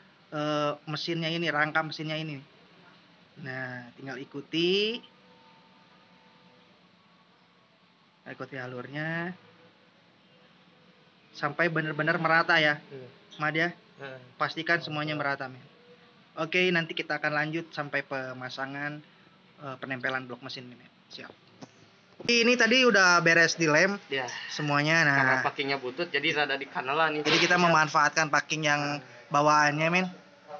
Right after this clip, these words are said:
Speaker 2: Jadi
Speaker 1: Nah,
Speaker 2: ada
Speaker 1: kena
Speaker 2: dirapiin
Speaker 1: pakai lem,
Speaker 2: lah
Speaker 1: ya.
Speaker 2: ini.
Speaker 1: Bisa pakai lem seperti ini. Ini lem khusus buat packing.
Speaker 2: Ribon
Speaker 1: Dan
Speaker 2: bisa.
Speaker 1: ya, Aibon juga bisa, ya?
Speaker 2: Oh, nggak bisa
Speaker 1: Oh, nggak
Speaker 2: Aibon.
Speaker 1: bisa Aibon mah.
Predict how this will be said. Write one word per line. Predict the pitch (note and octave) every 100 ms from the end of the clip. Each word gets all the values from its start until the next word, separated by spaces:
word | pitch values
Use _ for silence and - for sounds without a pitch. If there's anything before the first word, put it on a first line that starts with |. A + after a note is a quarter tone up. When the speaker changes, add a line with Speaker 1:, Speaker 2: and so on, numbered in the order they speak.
| - - C3
Speaker 2:
Jadi | C3+
Speaker 1:
Nah, | C#3 C#3 C3+ C3
Speaker 2:
ada |
Speaker 1:
kena | - C#3 C#3
Speaker 2:
dirapiin |
Speaker 1:
pakai | B2+ C#3
lem, | C#3 D3 E3
Speaker 2:
lah |
Speaker 1:
ya. | D3+ D3+
Speaker 2:
ini. | B2+ C3 - - -
Speaker 1:
Bisa | -
pakai | D3 C3+ C#3+
lem | C3 C#3
seperti | C3 - D3 C#3+ C3
ini. | C#3 F3+ - - - - - _ D3+
Ini | D#3
lem | D#3 D#3
khusus | D3+ D3+
buat | D3+ C#3 -
packing. | C3 - D#3 F#3 G#3 F#3 - - - - -
Speaker 2:
Ribon | A2+
Speaker 1:
Dan | D3 D3 D3+ C3
Speaker 2:
bisa. | B2 - A#2+ A#2 A#2 A2
Speaker 1:
ya, | A#2+ B2 A#2+ A2+ - - - - -
Aibon | D#3+ F3 F#3 F#3+
juga | F#3 F3
bisa, | F3
ya? | D#3+ E3
Speaker 2:
Oh, | E3+ G3+
nggak | F#3
bisa | F3 F3+ E3+
Speaker 1:
Oh, |
nggak | F#3 F3+
Speaker 2:
Aibon. | E3+ E3
Speaker 1:
bisa | G3
Aibon | E3 D#3 D3+
mah. | D#3